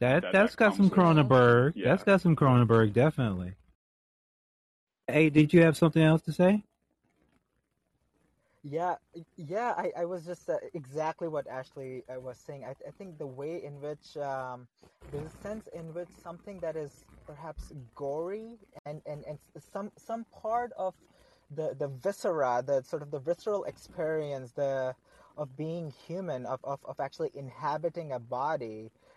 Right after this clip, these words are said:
Speaker 3: uh, can become both sort of revolting but also beautiful. And I, I, I love Midsommar, and precisely because he, there's a way in which Ari Aster shoots and sets those, those,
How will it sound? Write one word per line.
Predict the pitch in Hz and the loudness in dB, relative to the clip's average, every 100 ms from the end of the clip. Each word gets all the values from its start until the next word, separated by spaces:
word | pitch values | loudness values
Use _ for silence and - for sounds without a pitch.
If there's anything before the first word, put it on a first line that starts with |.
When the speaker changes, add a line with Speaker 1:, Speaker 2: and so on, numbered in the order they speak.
| _ - | _ -2
Speaker 3:
uh, | 143 139 139 139 135 _ _ _ _ - | 2 4 4 4 2 _ _ _ _ -10
can | 196 185 | -6 -4
become | 160 160 - 190 180 | -4 -6 -8 -8 -8
both | 143 151 185 - | -2 0 -2 -4
sort | 170 160 | -6 -6
of | - _ _ _ - | -10 _ _ _ -8
revolting | 139 151 127 147 170 208 - 247 240 233 | -2 -2 0 0 2 -2 -6 -8 -6 -4
but | 180 160 - | -2 -2 0
also | 151 160 - 147 | 0 0 0 -4
beautiful. | 120 139 185 131 - 135 139 | -4 -4 0 0 0 -2 -2
And | 147 | -2
I, | 139 156 _ _ _ - | -4 -6 _ _ _ -4
I, | 175 | 0
I | 226 | 0
love | 151 131 151 156 | 0 4 4 4
Midsommar, | 165 175 185 180 196 220 | -4 -4 -6 -2 0 0
and | 170 165 | -4 -8
precisely | 165 165 170 196 | -4 -4 -4 -6
because | 151 147 - - 185 180 147 | -8 -10 -10 -4 0 0 -2
he, | 170 - _ - _ _ 104 95 120 | -10 -12 _ -20 _ _ -20 -20 -12
there's | 151 160 | -8 -6
a | 156 | -6
way | 147 165 165 | -4 -4 -4
in | 147 | -8
which | 143 - | -12 -6
Ari | 139 156 | -6 -4
Aster | 147 139 - 160 | -6 -6 -8 -12
shoots | 143 - 180 156 - | -12 -12 -10 -10 -12
and | 147 | -14
sets | - 170 - _ - | -10 -12 -12 _ -8
those, | 143 135 | -8 -8
those, | 135 | -8